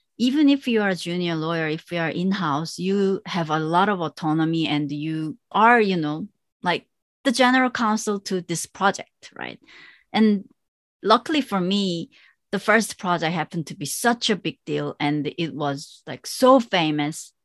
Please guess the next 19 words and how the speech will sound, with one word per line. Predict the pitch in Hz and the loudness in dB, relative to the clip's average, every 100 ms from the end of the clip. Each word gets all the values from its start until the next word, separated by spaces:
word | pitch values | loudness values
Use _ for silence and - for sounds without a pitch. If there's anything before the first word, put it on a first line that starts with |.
| - | -4
It | 202 _ | -4 _
gave | 190 180 196 | 0 2 2
me | 190 170 160 | 0 -2 0
all | 185 240 247 | 4 8 8
the | 220 | 6
opportunity | 185 175 170 - 170 175 160 151 | 4 2 -4 -8 -8 -6 -4 -4
in | 127 156 | -4 -4
the | 143 | -4
future | - 190 190 147 | -2 -2 -2 -6
as | 131 127 | -4 -6
well. | 139 139 117 - _ _ _ _ | -2 -2 -2 -10 _ _ _ _
So | - 220 _ _ | -8 -8 _ _
I | 185 | -2
enjoyed | 202 208 226 240 196 | 2 0 2 0 0
that | - 147 156 _ | -2 -2 -2 _
very | - 143 143 | -6 -2 -2
much, | 139 139 - - | -2 -4 -6 -10
I | 147 _ | -12 _
think. | 90 - - | -14 -14 -20